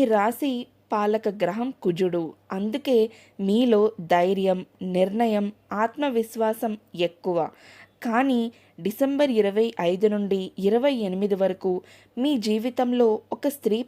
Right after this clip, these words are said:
ప్రవేశం మీ నిర్ణయాలు, మీ దారిని, మీ అదృష్టాన్ని మార్చే అవకాశం ఉంది. ఈ నాలుగు రోజుల గ్రహస్థితి,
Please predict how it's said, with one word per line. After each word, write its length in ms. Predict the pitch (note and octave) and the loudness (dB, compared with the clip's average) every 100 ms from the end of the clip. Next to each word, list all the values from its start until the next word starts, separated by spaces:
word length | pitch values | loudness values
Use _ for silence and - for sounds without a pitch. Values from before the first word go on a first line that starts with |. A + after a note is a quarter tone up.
| - | 0
ప్రవేశం 540 | A#3 F#3+ G3+ G#3+ G3+ F#3+ - - _ G#3+ | 0 2 -2 -2 -4 -4 -16 -20 _ -2
మీ 140 | A#3+ A3 F3+ | 0 2 2
నిర్ణయాలు, 600 | E3+ G3 A3 G#3+ G#3 G#3 G#3 - | 0 0 0 0 0 -2 -6 -4
మీ 100 | A#3 A#3+ E3+ | -2 0 -2
దారిని, 480 | F3+ F3+ G#3 G#3 G3 G3 - A3+ | -2 0 2 2 -2 -6 -8 -4
మీ 100 | C4+ - G3 | -4 -4 -6
అదృష్టాన్ని 760 | E3+ G3+ G#3+ - G#3 G3+ G#3 G3+ - - _ - | -4 -4 -4 -4 -2 0 -2 -4 -8 -20 _ -6
మార్చే 520 | G3 A3 B3 - A3+ G#3+ - - F#3 | -2 0 0 2 4 4 0 -2 -2
అవకాశం 520 | F#3+ G3+ F#3+ C4 C4 G3+ | 0 0 0 -2 -2 -2
ఉంది. 280 | F#3 F3 E3 E3+ - - _ - | -2 -2 -2 -6 -16 -20 _ -6
ఈ 80 | D4 D4+ A3 | -2 0 0
నాలుగు 340 | G3 A#3+ B3 C4 | 2 2 4 4
రోజుల 280 | C4 B3+ B3+ | 4 4 0
గ్రహస్థితి, 720 | G#3+ G#3 G#3+ G#3+ - A3+ A3+ | 0 0 -2 -4 -2 -2 0